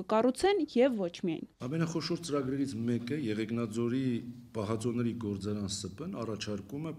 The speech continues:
Speaker 2: փաստորեն օրգանիկ սերտիֆիկացում, շուրջ հարյուր հիսուն հեկտար տարածքներում օրգանիկ սննդամթերքի արտադրություն, դրա պահածոյացում և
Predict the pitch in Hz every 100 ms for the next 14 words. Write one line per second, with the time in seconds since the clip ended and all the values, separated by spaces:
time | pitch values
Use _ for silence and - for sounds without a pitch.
0 | 98 95 - 110 120 120 120 - - -
1 | - - - - - _ 113 113 117 120
2 | 127 120 - - - - - - - -
3 | 101 - - 92 98 92 - 104 147 -
4 | 120 - 98 113 127 123 107 - - 127
5 | 110 87 - - 95 - - 104 - -
6 | 92 95 - 98 101 139 165 - - -
7 | 110 113 113 113 123 165 - - - 120
8 | 117 110 107 107 104 101 - 120 98 101
9 | 92 90 87 - 127 147 107 110 107 90
10 | 92 92 92 90 - 147 156 113 131